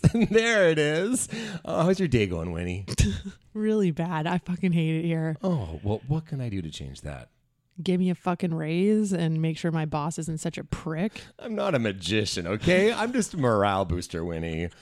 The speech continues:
Speaker 1: What did you have for breakfast today, girl?"
Speaker 2: Go fuck yourself, Ryan.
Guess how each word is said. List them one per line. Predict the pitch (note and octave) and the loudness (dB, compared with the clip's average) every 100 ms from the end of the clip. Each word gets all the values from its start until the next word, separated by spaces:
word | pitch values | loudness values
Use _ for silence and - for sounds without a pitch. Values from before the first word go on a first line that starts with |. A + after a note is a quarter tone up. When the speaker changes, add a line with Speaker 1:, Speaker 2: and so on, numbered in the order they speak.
| - - - | -20 -16 -2
Speaker 1:
What | G3 | 2
did | G3 | 4
you | G3+ | 4
have | F#3+ | 2
for | F3 | 4
breakfast | F#3+ F#3 A#2+ | 4 2 -2
today, | - E2 | -4 -4
girl?" | D2 F2+ B2+ C#3+ A#2+ - - - - | -2 -2 0 -2 -6 -18 -20 -20 -10
Speaker 2:
Go | E4 F#4+ | -6 -6
fuck | - F3+ D3+ F3 | -4 -6 -4 -6
yourself, | D#3+ F3 E3+ | -4 -2 -2
Ryan. | E3+ E3 E3 E3 E3+ - - | -2 -2 -2 -2 -4 -6 -8